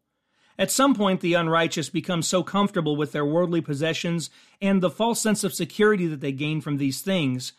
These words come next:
that they begin to feel like they are untouchable. Notice in the text where the wicked man says to himself, "I will not be moved. Throughout all generations, I will not be in adversity."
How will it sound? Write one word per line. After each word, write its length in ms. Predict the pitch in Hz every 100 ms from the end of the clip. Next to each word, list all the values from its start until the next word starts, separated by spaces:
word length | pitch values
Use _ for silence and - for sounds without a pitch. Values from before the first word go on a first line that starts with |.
| _ _ _ -
that 100 | 170
they 120 | 220
begin 280 | 214 202 247
to 80 | 220
feel 200 | 233 220
like 160 | 214
they 140 | 196 185
are 100 | 185
untouchable. 800 | 185 180 165 180 - 135 110 - _ _ _ _ -
Notice 360 | 202 247 233
in 100 | 220
the 80 | 190
text 400 | 185 190 190 -
where 200 | 180 180
the 120 | 160
wicked 320 | 160 214 208
man 220 | 170 165 165
says 280 | 190 180 -
to 80 |
himself, 600 | 139 139 131 139 131 143 - _ _ _ _
"I 140 | 165
will 140 | 190 202
not 240 | 180 185
be 140 | 165 160
moved. 500 | 160 131 101 - - _ _ _
Throughout 280 | 185 165
all 180 | 165 214
generations, 720 | 190 214 202 196 190 170 151 -
I 180 | 160 185
will 180 | 175
not 360 | 160 165 180 151
be 280 | 170 151 135
in 220 | 156 151
adversity." 720 | 147 135 170 - 131 120 -